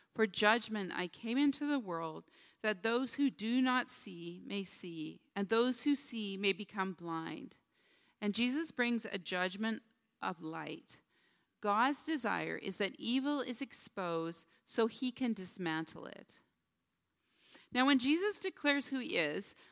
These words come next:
the light of the world, the leaders of his time were not very happy with this. They were offended by him saying that. They didn't want to hear,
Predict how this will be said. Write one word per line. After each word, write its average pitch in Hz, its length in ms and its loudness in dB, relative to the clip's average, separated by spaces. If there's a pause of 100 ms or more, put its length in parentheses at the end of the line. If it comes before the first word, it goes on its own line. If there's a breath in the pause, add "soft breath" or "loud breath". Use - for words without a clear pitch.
the 226 100 2
light 214 220 8
of 226 80 6
the 214 100 2
world, 170 420 4
the 269 120 4
leaders 320 540 4
of 254 200 4
his 262 160 2
time 196 400 0
were 220 100 2
not 247 300 4
very 269 240 4
happy 196 460 0 (260)
with 160 220 -4
this. - 360 -4
They 247 160 6
were 311 220 4
offended 180 800 -2
by 175 180 2
him 185 220 -2
saying 165 460 -2
that. - 340 -6 (280 loud breath)
They 269 120 2
didn't 349 300 2
want 233 500 2
to - 80 -10
hear, 202 560 4